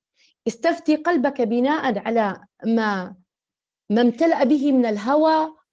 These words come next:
والتعود والعادات، ولا على حسب ما هو الميزان الإيماني الذي يحب الله سبحانه وتعالى. ما الميزان الحقيقي؟ لب الأمر الآن،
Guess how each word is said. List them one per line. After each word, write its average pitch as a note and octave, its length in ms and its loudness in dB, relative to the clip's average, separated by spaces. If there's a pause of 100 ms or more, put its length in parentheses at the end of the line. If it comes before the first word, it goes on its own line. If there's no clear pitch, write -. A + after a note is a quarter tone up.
(680)
والتعود G#3+ 1400 0
والعادات، A3+ 920 0 (360)
ولا F#4+ 400 4
على C#4 480 0
حسب E4 340 -4
ما C#4+ 140 2
هو C#4+ 140 0
الميزان C#4 560 0
الإيماني C4+ 800 0 (600)
الذي C#4+ 280 4
يحب D4+ 380 2
الله C#4 200 2
سبحانه B3+ 440 -2
وتعالى. A#3 320 -2
ما E4 100 6
الميزان D#4 480 4
الحقيقي؟ B3+ 680 -2 (800)
لب D#4+ 500 2 (260)
الأمر C4 440 0
الآن، F#3+ 500 -6